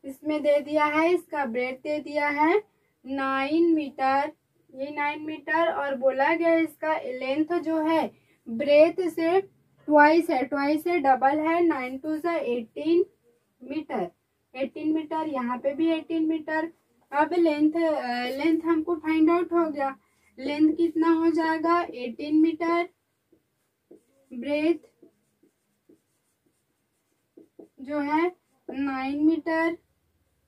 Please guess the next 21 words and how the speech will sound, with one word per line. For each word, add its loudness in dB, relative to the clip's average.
और, 2
अ, -6
therefore -2
करके -2
एरिया -4
हमको 0
फाइंड -8
आउट -2
करनी -2
है। 0
Area 0
is 0
equal -2
to 0
eighteen -2
multiply, -4
eighteen 0
meter -2
multiply -2
nine 4
meter। -6